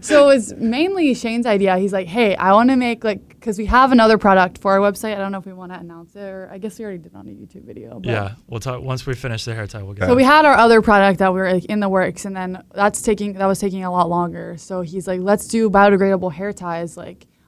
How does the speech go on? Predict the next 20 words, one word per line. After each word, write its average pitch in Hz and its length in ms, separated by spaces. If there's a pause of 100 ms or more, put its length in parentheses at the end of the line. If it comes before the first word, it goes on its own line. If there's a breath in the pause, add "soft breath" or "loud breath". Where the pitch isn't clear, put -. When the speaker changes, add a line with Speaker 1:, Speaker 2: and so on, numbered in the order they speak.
Speaker 1:
I 190 100
think 190 200
that - 140
we 196 100
could 180 120
sell 196 200
them 190 120
really 180 160
well, 180 380
and, 170 100
like, 170 200
we'll 190 120
make 180 160
the 180 80
packaging, 202 520
like, 180 180
no 180 180
plastic." 202 800
And, - 300 (720)
um, 170 520